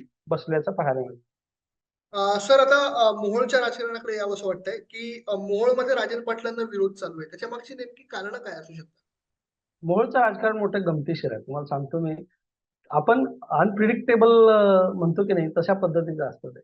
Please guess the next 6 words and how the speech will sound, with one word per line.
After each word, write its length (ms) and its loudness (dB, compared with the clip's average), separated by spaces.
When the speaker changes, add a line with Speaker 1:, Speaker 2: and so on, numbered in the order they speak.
Speaker 1:
मोहोळमध्ये, 640 -4
अ, 100 -12
थोडंसं 680 2
दाम 380 2
दडपशाही 640 -2
अथवा 400 -6